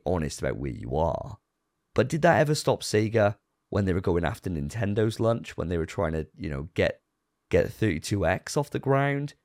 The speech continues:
and trying to get all these different things? They just kept going. And they were just really ballsy and coming out with all these crazy, crazy marketing things. But they ended up making Sonic a thing. And it ended up working for, So-, for,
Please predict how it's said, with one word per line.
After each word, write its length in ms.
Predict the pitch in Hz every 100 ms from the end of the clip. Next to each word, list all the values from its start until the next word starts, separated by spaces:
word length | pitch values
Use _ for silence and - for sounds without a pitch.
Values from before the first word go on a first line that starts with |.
| _ _ -
and 140 | 90
trying 200 | - 110
to 60 | 107
get 140 | 120
all 80 | 113
these 140 | 110
different 300 | 104 - 113
things? 180 | 123 151
They 100 | 220
just 160 | 226 -
kept 180 | 214
going. 460 | 175 190 247 113 - _ _ _ _
And 220 | - 135 160
they 100 | 165
were 80 |
just 160 | 147 147
really 340 | 117 131 143 127
ballsy 580 | 104 104 113 127 101 62
and 80 |
coming 180 | - 92
out 100 | 85
with 80 | 104
all 120 | 113
these 220 | 104 92 - - _ -
crazy, 920 | - 110 117 123 127 110 98 92 87 _ _ -
crazy 680 | - 98 131 127 131 110 101
marketing 680 | 92 98 - - - 57 -
things. 560 | - - - 170 - _ _ _ _ _
But 280 | 131 170 - _ _
they 100 | 170
ended 180 | 202 180
up 60 |
making 280 | - 170 170
Sonic 340 | 156 165 170 160
a 40 |
thing. 440 | - 175 - 80 - _ _ _ _ _ -
And 340 | - 131 127 -
it 140 | 147 139
ended 260 | 143 139
up 160 | 135 -
working 460 | 127 156 - 104
for, 120 | 90 95
So-, 220 | - 117 -
for, 320 | - 113 98